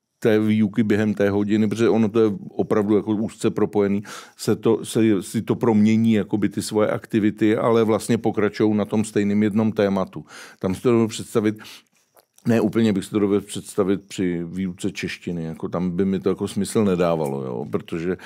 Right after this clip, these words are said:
ať chceme nebo ne, tak na tom druhém stupni už se dostaneme do toho přednáškového módu dost často.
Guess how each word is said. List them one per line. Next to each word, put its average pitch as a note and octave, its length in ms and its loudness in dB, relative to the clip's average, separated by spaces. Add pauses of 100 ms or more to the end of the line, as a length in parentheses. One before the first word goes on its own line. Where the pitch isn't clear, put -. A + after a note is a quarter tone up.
(1120)
ať A2+ 200 -4
chceme G#2 320 0
nebo G2 220 0
ne, F2+ 160 -2
tak F#2 120 -4
na F2+ 120 -4
tom G2 200 -4
druhém F#2+ 260 -2
stupni G2 380 -4
už D2 160 -6
se A2 80 -2
dostaneme F#2+ 400 -4
do F2 80 -8
toho F#2 180 -4
přednáškového F#2 760 -4
módu E2+ 320 -2
dost D2+ 260 -8
často. - 720 -6